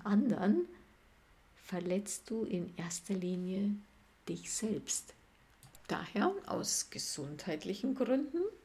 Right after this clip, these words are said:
rate ich unbedingt, von diesem Wort Abstand zu nehmen. Gleiches gilt für das Verb stressen. "Das stresst mich." Stress ist ein Gefühl, keine Tatsache. Und allein der Gedanke, "Das stresst mich",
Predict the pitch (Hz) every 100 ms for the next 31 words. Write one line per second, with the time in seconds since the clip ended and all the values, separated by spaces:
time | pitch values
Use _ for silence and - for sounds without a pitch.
0 | - - - 208 - - 196 208 160 160
1 | 185 196 208 - - - - - 185 -
2 | 214 202 190 208 - - - - 196 190
3 | - 170 165 147 - - - - - -
4 | 165 147 170 - 170 - 165 160 - -
5 | - 156 156 170 170 - 170 170 - -
6 | - 175 - - 135 - - 127 - -
7 | - - - - - 165 - - - 135
8 | - - - - - - - - - -
9 | - - - - - - - 175 202 -
10 | - 170 - - 160 202 196 - 180 208
11 | - - - 190 190 - - 214 - 202
12 | 208 226 247 - - - - - - -
13 | - 165 - 165 180 180 170 - - 190
14 | 202 - 151 190 - - - - 175 175
15 | 285 - - - 170 226 - -